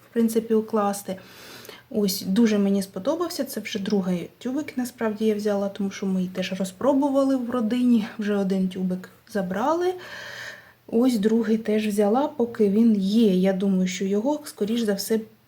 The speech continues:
через деякий час просто знімуть у компанії. Так. Далі, що ще я замовила?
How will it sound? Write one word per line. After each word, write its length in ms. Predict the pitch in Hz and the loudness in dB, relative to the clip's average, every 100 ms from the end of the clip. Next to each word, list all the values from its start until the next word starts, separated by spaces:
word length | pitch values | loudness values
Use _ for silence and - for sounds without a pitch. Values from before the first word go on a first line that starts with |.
| 196 190 | -8 -4
через 320 | - 196 196 | -2 -2 2
деякий 380 | 196 220 214 190 | 4 4 2 -4
час 220 | 208 214 | -4 -4
просто 360 | - 202 - 185 | -6 -8 -6 -2
знімуть 480 | 196 190 - - - - _ _ _ _ _ _ _ _ _ _ _ _ - | 0 0 -4 -12 -18 -20 _ _ _ _ _ _ _ _ _ _ _ _ -12
у 40 | 190 202 220 | -6 -6 -8
компанії. 840 | - 196 190 196 190 196 202 202 202 - - | -6 -4 -4 -4 -2 0 0 0 0 -4 -6
Так. 360 | - 247 285 - - _ _ _ _ _ _ - - - - - - - - _ - - | -6 -6 -6 -8 -20 _ _ _ _ _ _ -20 -20 -20 -20 -20 -20 -20 -20 _ -20 -6
Далі, 640 | 226 226 294 277 262 262 254 | 4 6 8 8 6 4 2
що 260 | - 285 | 0 -2
ще 300 | 285 - - | -2 -4 0
я 260 | 262 240 226 | 2 2 2
замовила? 840 | 208 226 226 208 196 196 196 190 | 2 4 4 4 2 0 0 0